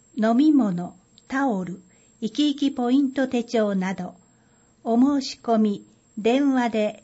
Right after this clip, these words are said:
十月十三日までに、先着三十人。お問い合わせ、地域支え愛課。電話八二一二八零九。ファックス八二一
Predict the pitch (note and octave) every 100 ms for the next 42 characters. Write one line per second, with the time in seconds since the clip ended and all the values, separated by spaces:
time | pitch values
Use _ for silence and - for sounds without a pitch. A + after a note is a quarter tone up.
0 | - F#3+ A3+ D4+ D#4 C#4 C4+ A3 B3 D4
1 | D#4 D4+ D4 C#4 B3+ A3+ G#3+ G3 G3 F#3
2 | F3+ - - _ _ _ - A#3+ D#4 D#4
3 | C4 - A#3 A3 - A#3+ B3+ C4+ C4+ A#3
4 | G3+ E3+ D#3+ - _ _ _ _ _ -
5 | A3+ A3+ C#4+ C4+ A#3+ A3 G#3+ - G#3 G3
6 | - _ _ _ - D4+ D#4 D4+ C#4 C4
7 | B3+ C4+ C4 A#3+ A3+ B3 F#3 - F3+ -
8 | _ _ _ _ - G3 A3 B3+ A#3 A3
9 | G#3 - _ _ B3 B3+ D#4 E4 D#4 D4
10 | A3 G#3+ G#3+ - G3+ F#3+ - _ _ A#3
11 | C4 D#4+ D#4 D#4+ - A3 G3 G3+ G#3+ G#3+
12 | - G3+ F3 - _ _ _ _ _ C4+
13 | D4+ - A#3 - G3 F3+ - _ _ -
14 | - - D4 C#4+ C4+ A3+ F3+ F3+ - G3